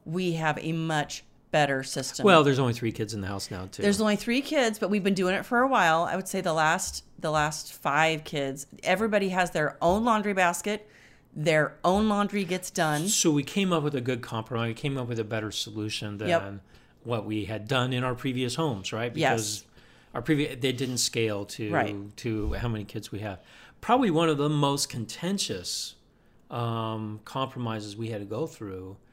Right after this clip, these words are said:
Speaker 2: was where to live.
Speaker 1: I, I don't think that that was contentious.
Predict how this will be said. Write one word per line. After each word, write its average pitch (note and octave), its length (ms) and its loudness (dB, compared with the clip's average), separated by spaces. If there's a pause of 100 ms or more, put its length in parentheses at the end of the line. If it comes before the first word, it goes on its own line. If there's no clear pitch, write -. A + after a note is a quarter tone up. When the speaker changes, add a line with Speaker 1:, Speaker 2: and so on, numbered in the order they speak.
(220)
Speaker 2:
was A2+ 160 -8
where G2+ 180 -6
to F2+ 60 -10
live. F#2+ 420 -10 (1200)
Speaker 1:
I, F4 60 0
I F4+ 340 2
don't C5+ 140 2
think B4 140 -2
that F4+ 100 0
that A3+ 160 4
was A#3+ 120 0
contentious. B3 760 -2